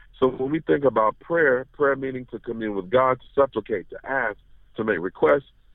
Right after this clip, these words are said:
but there's another dimension of prayer, which is prophetic, which prayer now,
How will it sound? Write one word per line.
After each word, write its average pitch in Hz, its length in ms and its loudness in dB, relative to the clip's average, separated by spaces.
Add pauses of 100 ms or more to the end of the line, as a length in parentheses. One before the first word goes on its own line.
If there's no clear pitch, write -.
(200)
but 135 120 2
there's 139 160 4
another 165 320 0
dimension 123 440 -6
of 104 120 -8
prayer, 107 260 0
which 110 240 -6
is 113 220 -8
prophetic, 123 640 0 (300)
which 120 160 -4 (220)
prayer 165 360 4
now, 113 440 -2